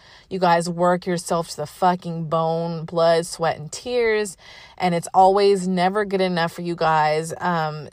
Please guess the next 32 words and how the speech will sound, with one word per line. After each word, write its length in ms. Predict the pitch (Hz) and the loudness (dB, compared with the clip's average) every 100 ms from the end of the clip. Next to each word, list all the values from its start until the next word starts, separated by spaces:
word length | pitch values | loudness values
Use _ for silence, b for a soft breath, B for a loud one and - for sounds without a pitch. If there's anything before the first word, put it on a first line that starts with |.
| - - 147 - | -20 -20 -20 -12
you 140 | 196 190 | -4 0
know, 240 | 185 180 | 2 2
if 240 | 185 180 | 0 -4
you 220 | 190 190 180 | -4 -6 -6
can't 360 | - 220 190 | -6 -4 -4
see 220 | - 240 | -6 -10
past 400 | 202 202 165 190 | -8 -2 0 0
that, 260 | 208 202 170 | 2 2 2
you 160 | 180 185 | -2 -4
will 120 | 185 | -2
never 260 | 180 170 | -2 -2
get 140 | 175 170 | -2 -4
anything 500 | 165 165 131 135 170 | -4 -8 -12 -12 -4
done. 460 | 196 202 196 202 | 0 2 2 0
You'll 100 | 185 | 0
always 360 | - 175 180 180 | 2 2 0 -2
be 60 | 180 | -2
working 280 | 180 175 | -4 -4
on 100 | 160 | -6
the 80 | 151 | -6
same 400 | - 185 190 196 | -8 -6 -4 -6
thing, 480 | 190 135 156 156 160 B B B B B | -6 -8 -8 -10 -12 B B B B B
trying 380 | - 202 196 196 | 0 2 4 2
to 80 | |
make 260 | 190 180 180 | 0 0 2
it, 240 | 180 - - - - | 2 2 -2 -20 -8
you 160 | 208 | -2
know, 320 | 196 175 - - | 0 0 -2 -10
like, 560 | - 185 180 185 170 175 | -8 2 2 2 -6 -2
basically 480 | 190 196 - 190 175 | 2 2 0 -2 -2
godly, 560 | 170 170 165 170 175 | 0 2 2 0 -6
which 360 | 165 170 165 - | -2 -4 -4 -14